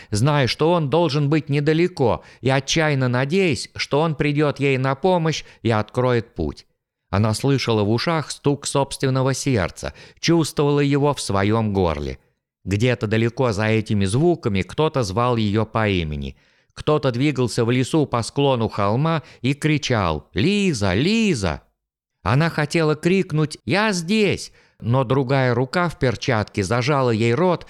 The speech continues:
и плотно надавила сверху. Она задохнулась от запаха грязной кожи. Верхняя губа расплющилась о передние зубы, и рот наполнился кровью, тёплой и металлической, режущей как клинок.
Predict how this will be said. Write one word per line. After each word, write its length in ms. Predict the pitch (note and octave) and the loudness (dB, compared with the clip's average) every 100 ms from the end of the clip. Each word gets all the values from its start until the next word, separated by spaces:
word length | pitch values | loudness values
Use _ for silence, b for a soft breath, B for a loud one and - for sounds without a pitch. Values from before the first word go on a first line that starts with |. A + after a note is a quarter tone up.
| b | b
и 100 | G#2 | -4
плотно 500 | G#2 D3+ F3 E3+ C3+ | 0 2 2 0 0
надавила 580 | G#2 F#2 G2+ A#2+ C3+ A#2 | 0 0 0 2 2 0
сверху. 600 | - F#2 E2 D2 - C2 - _ _ _ | 0 0 0 -2 -8 -14 -16 _ _ _
Она 260 | - B2 C3 | -2 0 0
задохнулась 760 | A#2 G#2+ A2+ - E3+ E3+ D3+ C3+ | 0 0 -2 0 0 2 0 -2
от 160 | C#3 | -2
запаха 480 | B2+ C#3+ C3+ B2+ C3+ | 0 -2 -2 -4 -4
грязной 540 | G#2+ G2+ G#2+ F#2+ G#2+ | -2 0 0 0 0
кожи. 500 | G#2+ - D#2+ C#2+ C2+ - _ _ _ - | 0 0 -2 -2 -6 -12 _ _ _ -2
Верхняя 540 | G2 C3+ B2 A#2+ A2 | 0 2 0 0 0
губа 360 | F#2+ B2 E3+ D#3+ | 2 0 0 0
расплющилась 840 | A#2+ - - D#3+ D3 - C#3+ C3 | -2 -4 0 0 2 0 0 0
о 80 | C3 | -2
передние 560 | B2 C3+ C#3 C3 C3 C#3 | -2 0 0 0 0 0
зубы, 400 | A#2+ G2+ F2 E2 B B | 2 0 0 -4 B B
и 80 | G#2 | -2
рот 320 | A#2 D#3+ D#3 | 0 0 -2
наполнился 720 | B2+ - C#3 C3+ C3 A#2+ C#3+ | -4 -2 0 2 0 -2 -4
кровью, 560 | - A#2+ G#2 D#2+ D2+ - b _ | -2 0 0 0 -4 -6 b _
тёплой 480 | C#3 E3+ F3 E3 C#3+ | 0 0 2 0 0
и 140 | C3+ | 0
металлической, 960 | C#3 C#3+ D3 C#3 G#2+ - - - E2 b - | 0 0 0 2 0 -2 -6 -4 -4 b -4
режущей 580 | F2 C3+ B2+ B2 B2 | 0 0 0 -2 -2
как 340 | A#2 F#2+ F#2+ _ | -2 -4 -6 _
клинок. 560 | A2 G#2 F2+ D2 - | 0 2 0 -2 -6